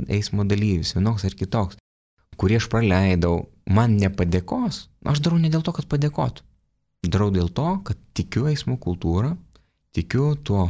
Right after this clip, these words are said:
pagarbumu ir noriu padaryt tai, kas priklauso nuo manęs. Nepakeisiu tai, kas nepriklauso nuo manęs, bet bent jau tai, kas nuo manęs priklauso, noriu keisti ir daryti.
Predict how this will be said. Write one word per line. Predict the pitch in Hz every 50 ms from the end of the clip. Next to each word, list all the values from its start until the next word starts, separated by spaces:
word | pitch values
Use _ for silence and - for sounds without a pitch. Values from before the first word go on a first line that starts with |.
| 87 - - _ _ _ _ _
pagarbumu | - 98 95 95 98 95 95 92 101 98 95 87 82 82 92 113 180 175 - - _ _ _ _ _ _ _ _ _ _ _ _ _ _
ir | 92 92 92 92 98 95 -
noriu | 92 92 95 98 98 101 104 113 120 113
padaryt | 117 - 98 87 92 98 110 -
tai, | - 98
kas | - 107 -
priklauso | - - 107 - 107 104 104 - 127
nuo | 127 127 127
manęs. | 127 127 120 104 92 90 - - _ _
Nepakeisiu | _ - 113 110 - 117 110 - 139 123 - - -
tai, | 101
kas | 98 - 92 92
nepriklauso | - 104 95 95 92 - 107 101 - -
nuo | 117 123
manęs, | 143 170 196 247 220 - - - - _ _ _
bet | _ 90 85
bent | 85 - 240 127 107
jau | 95
tai, | 92 - 113
kas | 107 - 101 -
nuo | - 87
manęs | 87 90 87 85 -
priklauso, | - - - - - 202 233 226 - 175 123 - - _ _ _ _ _ _ _ _
noriu | 110 120 131 139 135
keisti | - - 120 120 113 - - -
ir | - 117 110
daryti. | 110 113 104 85 78 - - 95